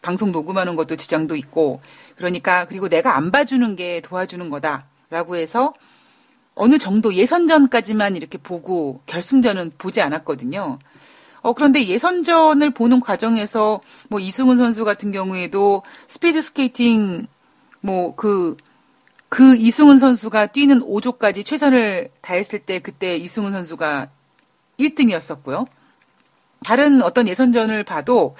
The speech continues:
제가 오히려 경기를 시청하니까, 어, "더 좋은 결과가 생기네?"라는 어떤 그런 느낌적인 느낌을 좀 겪게 돼서 제가, 아, 이월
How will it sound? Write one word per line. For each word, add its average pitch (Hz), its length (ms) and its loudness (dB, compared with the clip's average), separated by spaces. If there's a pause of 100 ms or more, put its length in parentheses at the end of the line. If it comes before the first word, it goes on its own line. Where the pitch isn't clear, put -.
(260)
제가 254 300 2
오히려 226 240 0
경기를 233 540 -6
시청하니까, 285 800 0 (420)
어, 220 160 -4
"더 254 160 0
좋은 269 280 6
결과가 269 380 2
생기네?"라는 247 1120 0 (140)
어떤 226 260 -2
그런 202 480 -4
느낌적인 240 540 -2
느낌을 180 580 -8
좀 151 400 -10 (140)
겪게 180 320 -10
돼서 156 420 -2 (320)
제가, 180 400 -2 (240)
아, 156 200 -4
이월 196 420 0